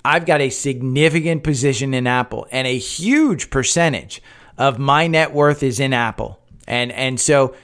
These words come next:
this little pullback right here from one ninety-five, I mean, if, if I just wanna look, uh, you know, it's gonna hurt me, but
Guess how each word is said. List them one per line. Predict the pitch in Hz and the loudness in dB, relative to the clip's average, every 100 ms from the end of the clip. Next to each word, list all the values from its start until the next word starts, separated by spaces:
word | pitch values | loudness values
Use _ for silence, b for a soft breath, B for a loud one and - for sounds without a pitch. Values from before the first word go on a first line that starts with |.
| B | B
this | - 110 160 190 - | -8 0 4 4 2
little | 175 185 165 | 2 4 4
pullback | - 185 185 185 180 | 2 2 4 2 2
right | 170 147 | 2 0
here | 120 156 170 | 0 0 0
from | 175 135 131 | -2 -6 0
one | 143 156 | 0 2
ninety-five, | 147 147 139 131 135 147 175 185 b b b | -2 -2 -4 0 2 4 2 -2 b b b
I | |
mean, | 127 127 | -4 -2
if, | 123 - | -2 -2
if | 127 120 | -2 2
I | 139 | 2
just | 165 160 | 0 -4
wanna | 143 143 | 0 0
look, | 127 135 123 - - | 2 2 2 -2 -8
uh, | 107 110 - | -6 -6 -8
you | 117 | -8
know, | 92 | -6
it's | 90 107 | -4 -6
gonna | - 151 | -6 -4
hurt | 95 107 104 | -2 -2 -4
me, | 90 | -6
but | 87 87 - | -8 -8 -8